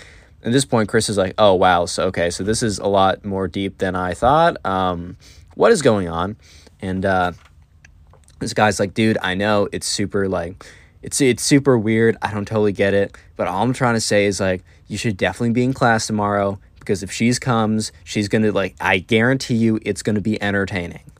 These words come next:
And Chris is like, "Damn, all right, like, cool, okay."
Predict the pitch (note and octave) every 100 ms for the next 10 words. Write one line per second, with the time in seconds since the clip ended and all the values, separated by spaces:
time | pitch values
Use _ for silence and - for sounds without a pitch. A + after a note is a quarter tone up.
0 | - - - _ - G2 A2 G2+ F#2 F2+
1 | D#2+ G2+ F#2 F2+ G2+ F#2+ - F#2 - -
2 | - A#2+ A2+ - _ A2 A2+ G2+